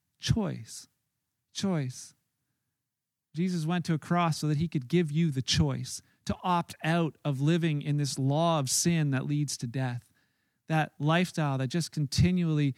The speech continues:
sees death happening in, uh, in relationships and seeing pain and suffering just brought into your life by the choices you make. Sometimes it's delayed, but it's coming.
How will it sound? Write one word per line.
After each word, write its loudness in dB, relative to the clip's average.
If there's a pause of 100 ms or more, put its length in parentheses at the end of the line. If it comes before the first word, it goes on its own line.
(580)
sees 4
death 6
happening 2
in, 2
uh, 0
in 0
relationships -2
and -2 (240)
seeing 4
pain 4
and 0
suffering 2
just 0
brought 2
into -2
your 0
life 0
by -4
the -2
choices -4
you -2
make. -6
Sometimes 0
it's -4
delayed, 2
but 2
it's -2
coming. -2